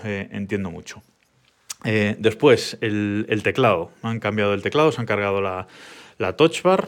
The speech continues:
mm, ¿vale? Eso, mm, hay distintas opiniones sobre el tema, no, no voy a entrar, pero el teclado es completamente negro. Es decir, han metido un cuadrado negro en medio del, del portátil, eh, donde está el,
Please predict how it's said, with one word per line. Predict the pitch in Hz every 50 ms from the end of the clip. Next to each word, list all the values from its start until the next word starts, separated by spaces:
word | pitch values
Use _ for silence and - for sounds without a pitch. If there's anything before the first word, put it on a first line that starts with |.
| - -
mm, | 107 98 90 87 87 - - 92
¿vale? | 95 110 135 151 131
Eso, | 101 - - - 98 92 -
mm, | - - - - - - - - -
hay | - 85 85 85
distintas | 87 90 - - 98 90 95 92 -
opiniones | 110 - 104 98 101 101 98
sobre | - - 117 -
el | -
tema, | 127 123 131 123
no, | 113 110 107 107 -
no | 110 110
voy | 107 107 104
a |
entrar, | 104 101 113 127 131 -
pero | - 120 123 147 - - - - - - - - - - - - _ -
el | 127 123
teclado | 123 127 117 131 147
es | 160 - -
completamente | - 143 123 131 143 147 143 151 147 - 151
negro. | 135 117 135 151 117 101 90 85 87 - -
Es | - 110
decir, | 107 104 - 120 104 95 - - - -
han | 123 123 131 139 139 139 135
metido | 127 120 110 127 123 120 123
un | 120 123 123 123
cuadrado | 120 123 117 113 113 110 110 107 107 110
negro | 110 120 135 147 160 180 190 175 - -
en | 127 113 104 104
medio | 110 113 113 117 113 113
del, | 110 107 110 107 107 101 - - - _ -
del | 120 110 107 110 107
portátil, | - 104 101 - 123 131 127 190 196 190 - - _ _ _ _ _ _ _ _ _ _ _ _ - - - -
eh, | 123 110 107 95 92 90 87 87 92 82 90
donde | 101 104 101 92
está | - - 113 120 127 120
el, | 107 104 117